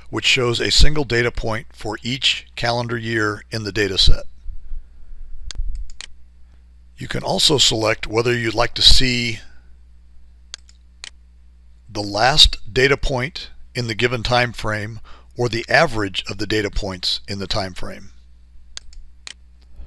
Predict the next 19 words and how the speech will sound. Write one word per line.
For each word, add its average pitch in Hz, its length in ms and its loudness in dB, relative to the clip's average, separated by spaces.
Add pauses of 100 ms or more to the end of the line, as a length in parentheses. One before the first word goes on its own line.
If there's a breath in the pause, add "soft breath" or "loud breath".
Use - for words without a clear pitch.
(1160)
You 117 140 -8
can - 180 -4
also - 360 2
select 107 540 4 (120)
whether 113 260 -2
you 107 160 -4
want 117 220 -4
to 139 100 -2
display 117 460 2
the 104 100 -4
percentage - 800 6
complete 110 580 4 (320 soft breath)
or 107 80 -6
the 104 160 -6
actual 123 500 0
values 104 720 -2 (180)
for - 160 -8
the 107 160 -6
item. - 340 -2